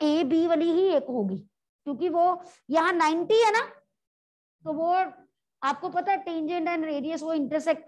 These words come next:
करते हैं ninety degree पे, तो वो होगा ही होगा, वो जरा से भी change नहीं होगी। यहाँ नया tangent draw होगा इस तरह, बस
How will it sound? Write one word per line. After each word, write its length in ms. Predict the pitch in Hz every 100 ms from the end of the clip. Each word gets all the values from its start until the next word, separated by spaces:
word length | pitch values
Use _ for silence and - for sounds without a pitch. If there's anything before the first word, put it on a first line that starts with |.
| -
करते 280 | 262 -
हैं 140 | 285 285
ninety 360 | 269 247 247 302
degree 260 | 277 247
पे, 140 | 254 285
तो 120 | 359
वो 120 | 339
होगा 260 | 262 254 277
ही 80 | 349
होगा, 300 | 320 202 185 - _ _ _ _ _ _ -
वो 120 | 269
जरा 260 | 277 311 392
से 140 | 440
भी 120 | 427
change 280 | 415 349 285
नहीं 140 | 277 269
होगी। 520 | 202 - - _ 277
यहाँ 360 | 381 427 508 494
नया 240 | 403 381
tangent 480 | 370 339 269 247 262
draw 120 | 233
होगा 300 | 214 196 202 160 _ _ -
इस 180 | 302 -
तरह, 180 | 202 - _ -
बस 260 | 349 403